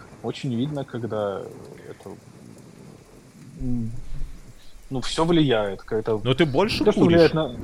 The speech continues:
Speaker 2: щас?
Speaker 1: Нет, мне, я вс-, я думаю, что не, не очень мало. Ну, не то, что мало, я, м, ну, я могу там пыхнуть вот в выходные. Как бы я курю вечером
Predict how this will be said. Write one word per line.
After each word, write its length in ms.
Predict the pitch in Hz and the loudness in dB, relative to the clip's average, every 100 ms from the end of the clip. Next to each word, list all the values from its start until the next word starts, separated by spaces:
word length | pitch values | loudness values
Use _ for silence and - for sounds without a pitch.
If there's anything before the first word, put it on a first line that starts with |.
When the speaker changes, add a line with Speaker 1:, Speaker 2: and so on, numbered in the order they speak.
| 101 | -8
Speaker 2:
щас? 440 | - 98 90 - - - - - - - - - - - - - | -2 0 -2 -4 -14 -14 -14 -14 -18 -16 -14 -12 -14 -18 -14 -4
Speaker 1:
Нет, 500 | 151 226 262 240 - | 0 0 0 -2 -4
мне, 120 | 190 180 | -2 4
я 220 | 220 247 | 8 6
вс-, 420 | 240 - - - - | 4 -10 -12 -10 0
я 280 | 208 208 202 | 2 4 4
думаю, 260 | 202 196 | 2 0
что 180 | 175 185 | -2 -2
не, 160 | 175 196 | -2 0
не 120 | 180 | 0
очень 360 | 180 180 - 147 | 0 -2 -6 -6
мало. 400 | 131 107 92 113 - | -6 -6 -8 -14 -4
Ну, 80 | 185 | 0
не 100 | 190 | 0
то, 100 | 240 | 0
что 140 | 190 | 0
мало, 260 | 135 101 104 | -2 -2 -4
я, 460 | 107 110 110 117 - - - _ _ - - - - _ _ - - - - - - _ - - _ - | -4 -2 -4 -4 -8 -20 -20 _ _ -20 -20 -20 -20 _ _ -20 -20 -20 -20 -20 -20 _ -20 -20 _ -20
м, 320 | 233 113 104 - - - - - - - - - | -18 -14 -14 -14 -18 -20 -20 -20 -20 -20 -20 -6
ну, 100 | 143 | 2
я 180 | 190 196 | 6 6
могу 220 | 147 165 | 6 4
там 180 | 190 120 | 2 0
пыхнуть 340 | - 127 110 98 | -2 -4 -4 -8
вот 100 | - | -10
в 40 | |
выходные. 460 | 107 107 98 110 - - - - | -8 -8 -6 -8 -10 -12 -10 0
Как 100 | 143 | 4
бы 100 | 170 | 8
я 120 | 208 175 | 8 6
курю 300 | 208 285 170 | 4 6 8
вечером 480 | 127 107 101 90 | 6 6 -2 -8